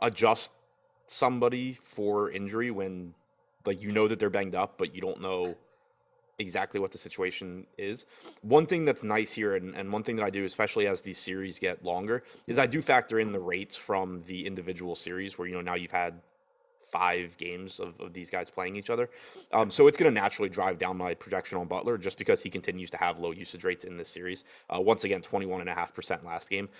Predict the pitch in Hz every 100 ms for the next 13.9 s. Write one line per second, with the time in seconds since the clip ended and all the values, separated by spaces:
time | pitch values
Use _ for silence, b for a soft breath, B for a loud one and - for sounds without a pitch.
0 | B B - 131 107 120 135 131 117 -
1 | - 107 107 104 98 98 92 90 - 92
2 | 98 - 90 95 87 82 92 90 - 90
3 | 92 80 - 147 101 78 - 87 90 87
4 | 80 _ _ _ _ - 90 80 _ 95
5 | 92 92 90 82 98 - 92 - b b
6 | 98 98 104 87 92 120 92 - - _
7 | 98 92 87 b b b b 101 131 123
8 | 113 107 98 92 85 _ _ - 139 110
9 | 98 92 - _ _ _ _ _ _ _
10 | 101 85 85 92 131 - 113 113 113 113
11 | 101 104 107 92 107 92 85 95 95 87
12 | - _ - 101 95 95 - 90 87 -
13 | 92 98 92 92 87 87 90 85 -